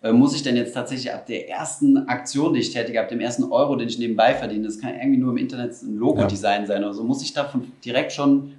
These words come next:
Speaker 1: mich mit der ganzen Thematik beschäftigen oder kann ich erstmal sagen, ähm
Speaker 2: Streng genommen, als Steuerberater, ja, musst du.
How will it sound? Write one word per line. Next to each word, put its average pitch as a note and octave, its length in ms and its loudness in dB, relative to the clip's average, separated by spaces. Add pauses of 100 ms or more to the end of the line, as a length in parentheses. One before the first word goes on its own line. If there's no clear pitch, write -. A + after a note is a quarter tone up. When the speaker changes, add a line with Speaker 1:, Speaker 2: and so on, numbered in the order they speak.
Speaker 1:
mich B2+ 140 -2
mit B2+ 100 0
der A#2 80 2
ganzen B2 240 0
Thematik A#2 340 0
beschäftigen C3+ 440 2
oder A2 100 6
kann A2+ 160 0
ich A2 80 -6
erstmal G#2+ 220 -8
sagen, G2+ 260 -2 (1000)
ähm G2 380 -6
Speaker 2:
Streng A#2 280 4
genommen, C3+ 280 6
als G2 140 2
Steuerberater, A2 580 6
ja, F2+ 180 4
musst F#2 220 -8
du. D#2 140 -8